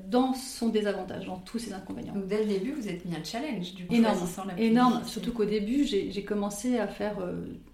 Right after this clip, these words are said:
Speaker 1: de la faïence, qui est de l'argile, euh, des potiers, euh, voilà. Et je trouvais que c'était, euh, enfin, pff, aucun intérêt, trop, pas, enfin, pas assez solide, pas assez, voilà. Mais j'avais déjà une vingtaine de références avec vingt moules. Et quand on sait que, ben, un moule,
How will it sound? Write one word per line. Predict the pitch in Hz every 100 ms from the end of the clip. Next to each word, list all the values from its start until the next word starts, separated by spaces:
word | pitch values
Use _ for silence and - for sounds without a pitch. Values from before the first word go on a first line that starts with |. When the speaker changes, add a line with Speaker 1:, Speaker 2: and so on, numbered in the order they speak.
| - - 196
Speaker 1:
de | 185
la |
faïence, | 175 170 202 233 -
qui | - 180
est |
de | 175
l'argile, | 175 180 202 202
euh, | 170 180
des | 175
potiers, | 185 180 - 214 214 175
euh, |
voilà. | 170 269 294 -
Et | -
je | -
trouvais | 208 196 208
que |
c'était, | - 175 - 202 208 196
euh, | 190 175
enfin, | -
pff, | - - - - -
aucun | - 202 190
intérêt, | 190 190 202 220
trop, | 220 - 196 196 190 -
pas, | 196 190
enfin, | 175
pas | 175 214
assez | 202 202
solide, | 196 185 180 220 233 -
pas | 185
assez, | 185 202 196
voilà. | 180 254 294 - - -
Mais | 208
j'avais | 208
déjà | 208 202 - - - 247
une | 208
vingtaine | 240 240 254 214
de | 208
références | 202 202 202 226 302 302
avec | 180 180
vingt | 196 220
moules. | 220 220 247 202 - - -
Et | 202 196
quand | 214
on | 214
sait | - 226
que, | 226
ben, | 185 175 175 175 165 170 180 - - - - 202
un | 202
moule, | 214 247 233